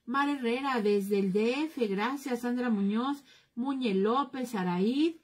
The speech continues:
Julia Casares, hermoso.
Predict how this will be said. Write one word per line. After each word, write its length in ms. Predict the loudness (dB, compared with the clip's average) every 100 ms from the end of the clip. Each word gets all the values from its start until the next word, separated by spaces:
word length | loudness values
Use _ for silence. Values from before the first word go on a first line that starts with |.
| _ _ _
Julia 640 | -16 -2 2 2 0 -4 -4
Casares, 640 | -4 -2 -2 -2 -4 -8 -2
hermoso. 800 | 0 2 2 4 4 2 -2